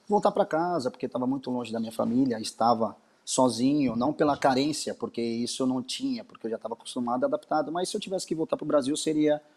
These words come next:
seria São Paulo. E eu não tive nenhuma proposta do Corinthians, nada. Eu, o que eu tive do Corinthians foi uma negação, que quando eu saí do Palmeiras, eu estava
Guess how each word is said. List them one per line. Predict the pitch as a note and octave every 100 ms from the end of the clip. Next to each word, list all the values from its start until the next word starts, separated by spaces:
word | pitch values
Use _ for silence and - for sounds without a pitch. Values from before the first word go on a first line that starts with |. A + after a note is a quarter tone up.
| _ _ -
seria | - D#3+
São | D3+ F3+
Paulo. | F#3 C3+ B2+ A#2 A#2 _ _ _ _
E | F#3
eu | E3+
não | F#3 A#3
tive | - - G3+ C#3+
nenhuma | C#3 C3+ E3+ F3+
proposta | F3 E3+ - C3+ C#3
do | D3+
Corinthians, | D#3+ C#3+ C#3 C#3+ E3+
nada. | B2 C#3 B2 G#2
Eu, | G#2+ A#2
o |
que | A#2 D3
eu | C#3+
tive | - C#3
do | C3+
Corinthians | - B2+ C3+ D#3+
foi | - D#3
uma | D3+
negação, | D3+ D3+ D3+ - B2
que | -
quando | - B2
eu | C3
saí | - B2
do |
Palmeiras, | B2+ B2+ A#2+ A#2 B2+ B2+
eu |
estava | B2 B2 A#2 A#2 G#2